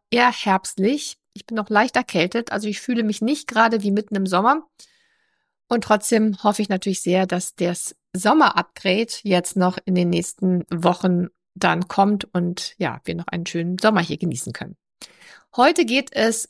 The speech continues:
aber nicht ums Wetter, keine Sorge, sondern es geht um Nervensystem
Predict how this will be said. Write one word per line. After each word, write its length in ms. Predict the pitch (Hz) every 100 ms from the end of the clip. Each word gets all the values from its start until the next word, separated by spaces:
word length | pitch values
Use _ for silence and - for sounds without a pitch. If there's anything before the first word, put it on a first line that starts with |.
| _
aber 260 | 196 190 190
nicht 220 | 185 -
ums 340 | 175 - 170
Wetter, 420 | 175 170 208 277
keine 300 | 302 190 175
Sorge, 640 | 175 175 165 220 269 302 370 _ _ _ _ - _ _
sondern 640 | - 196 220 262 208 208 214
es 300 | - 185 -
geht 340 | 196 208 208 -
um 180 | 185 190
Nervensystem 880 | 180 165 180 185 175 - - 170